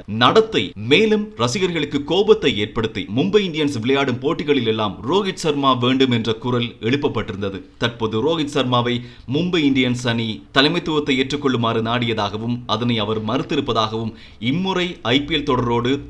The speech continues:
மும்பை இந்தியன்ஸ் அணியிலிருந்து விலகப் போவதாக செய்தியும் வெளியாகி இருக்கின்றது. அப்படியென்றால்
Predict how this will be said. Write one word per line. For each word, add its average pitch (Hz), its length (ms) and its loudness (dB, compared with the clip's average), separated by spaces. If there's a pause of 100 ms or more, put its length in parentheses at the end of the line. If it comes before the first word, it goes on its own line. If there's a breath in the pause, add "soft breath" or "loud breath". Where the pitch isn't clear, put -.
(180)
மும்பை 180 300 6
இந்தியன்ஸ் 156 340 -2
அணியிலிருந்து 123 480 2
விலகப் 180 340 0
போவதாக 123 520 2
செய்தியும் 156 400 -2
வெளியாகி 107 340 -2
இருக்கின்றது. 104 440 -4
அப்படியென்றால் 113 640 0